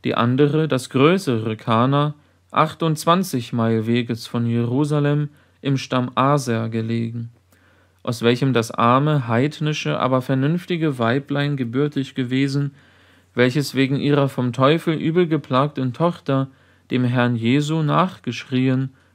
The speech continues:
nicht nachgelassen, bis sie Hilf erlanget und neben der Hilfe auch endlich dieses Lob erhalten, dass der Herr gesagt: "O Weib, dein Glaub ist groß, dir geschehe, wie du willst."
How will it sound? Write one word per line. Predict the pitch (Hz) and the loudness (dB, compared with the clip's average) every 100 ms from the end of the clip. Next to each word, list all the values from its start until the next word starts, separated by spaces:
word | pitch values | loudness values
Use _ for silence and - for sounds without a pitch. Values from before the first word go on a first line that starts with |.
| - | -2
nicht | 160 175 127 | -2 -2 0
nachgelassen, | 139 196 - 120 120 117 127 117 117 | 2 2 -2 -2 -2 -4 -8 -8 0
bis | 160 - | -2 0
sie | 143 | -2
Hilf | 139 151 170 - | 0 2 2 0
erlanget | 117 113 117 139 139 - - _ _ _ _ _ | -4 -2 0 0 -2 -6 -20 _ _ _ _ _
und | - 139 170 156 | 0 0 0 -4
neben | 117 117 117 | 0 0 2
der | 113 | 0
Hilfe | 110 117 139 151 - 160 - | -2 0 0 0 -4 -6 -6
auch | 117 - | -8 -4
endlich | 123 135 139 147 - | -2 -2 -2 -4 -4
dieses | - 123 139 131 | -2 0 0 0
Lob | 139 165 160 | 0 0 0
erhalten, | 117 113 113 120 117 113 | -4 0 0 -2 -4 -6
dass | 110 | -6
der | - 110 | -4 -4
Herr | 113 113 135 | 0 -2 0
gesagt: | 139 123 127 131 - _ _ _ _ _ _ | -4 -2 -4 -4 -12 _ _ _ _ _ _
"O | 139 151 160 | 2 4 4
Weib, | 117 117 143 151 _ - | 4 2 0 -6 _ -2
dein | 117 117 | 0 0
Glaub | 113 110 113 123 | 2 2 2 -2
ist | - - | -10 -10
groß, | 120 131 135 113 - - _ _ _ | -2 2 0 -2 -14 -20 _ _ _
dir | 120 113 | -4 0
geschehe, | 113 - 123 135 143 | -2 0 2 4 2
wie | 123 123 | 0 -2
du | 135 | -2
willst." | 127 127 113 - - _ | 0 0 -2 -10 -20 _